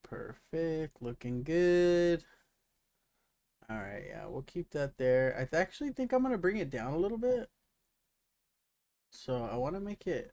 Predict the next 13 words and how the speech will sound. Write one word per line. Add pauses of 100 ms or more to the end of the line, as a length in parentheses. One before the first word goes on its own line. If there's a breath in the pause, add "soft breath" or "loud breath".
(160)
wide
still. (1600)
So
how
do
I (100)
do
that? (800)
So
let's
shrink
to
fit.